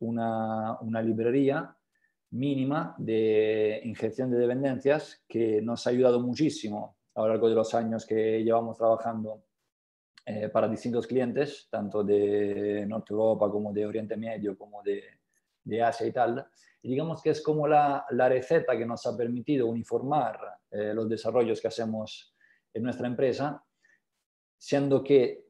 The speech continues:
lidiamos con muchísimos microservicios, muchos proyectos, muchas plataformas y muchos microservicios. Y, y la idea es que seamos lo más, eh, ágiles posibles, tanto a la hora de llegar, eh, a aportar valor al cliente desde el minuto cero, es decir, llegar a,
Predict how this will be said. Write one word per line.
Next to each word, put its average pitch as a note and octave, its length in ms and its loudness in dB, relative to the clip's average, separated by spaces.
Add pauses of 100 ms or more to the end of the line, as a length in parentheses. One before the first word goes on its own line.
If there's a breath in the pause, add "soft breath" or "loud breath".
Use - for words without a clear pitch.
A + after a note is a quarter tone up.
(100)
lidiamos B2+ 580 2
con B2 200 -2
muchísimos A#2 580 -2
microservicios, A#2 800 -2
muchos C3 400 -2
proyectos, A#2 560 0
muchas B2+ 220 -2
plataformas C3+ 640 -2
y A#2 40 -2
muchos A#2+ 280 -6
microservicios. A#2 960 -4 (540 soft breath)
Y, A#2 440 -2
y B2 40 0
la B2 100 4
idea D3 220 8
es A#2+ 100 0
que B2 160 0
seamos A#2+ 800 -2
lo A#2+ 160 0
más, A#2 720 -4 (240)
eh, A2+ 320 -2
ágiles C3 340 0
posibles, A2+ 720 -2
tanto C#3 300 2
a - 20 8
la C3 120 6
hora B2+ 240 6
de A#2+ 540 4
llegar, A#2+ 800 6
eh, A#2 240 0
a A#2+ 100 4
aportar A#2 420 2
valor B2 220 6
al - 60 -2
cliente C3 640 2
desde A2 320 0
el A2+ 60 -4
minuto A#2 300 0
cero, D#3+ 400 2
es G#2+ 80 0
decir, A2+ 340 -2
llegar G#2+ 360 2
a, G#2+ 240 2